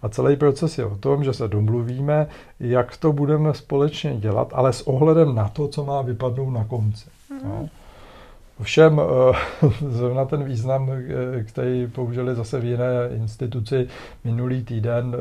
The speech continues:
Speaker 1: eh, použil to úplně konkrétně finanční ředitel, tak ten říkal, „No jde hlavně o to, aby jsme dodržovali ten proces, který jsme si navrhli.“ No, a když jsem šel do detailu, tak jsem zjistil, že on sám na papíře se vymyslel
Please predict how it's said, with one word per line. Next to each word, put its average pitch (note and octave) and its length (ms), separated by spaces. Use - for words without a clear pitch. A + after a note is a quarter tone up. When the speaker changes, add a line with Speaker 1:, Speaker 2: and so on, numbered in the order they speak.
Speaker 1:
eh, G#2+ 40
použil A#2 380
to B2+ 200
úplně A#2+ 260
konkrétně A#2 460
finanční A#2+ 500
ředitel, C3 500
tak A#2+ 180
ten C3 180
říkal, A2+ 300
„No C3 100
jde C3+ 120
hlavně C3+ 360
o A#2+ 160
to, D#3 380
aby B2 200
jsme C3 240
dodržovali B2+ 600
ten A2 200
proces, C3 440
který C3 220
jsme A2+ 200
si B2 140
navrhli.“ C3 440
No, C4 260
a C3+ 120
když C#3+ 120
jsem F#3+ 160
šel C3+ 180
do A#2 160
detailu, C3+ 480
tak E3 160
jsem E3+ 180
zjistil, C#3+ 420
že C#3 120
on C#3+ 380
sám B2 580
na A#2 140
papíře A2+ 600
se A2+ 160
vymyslel C3 640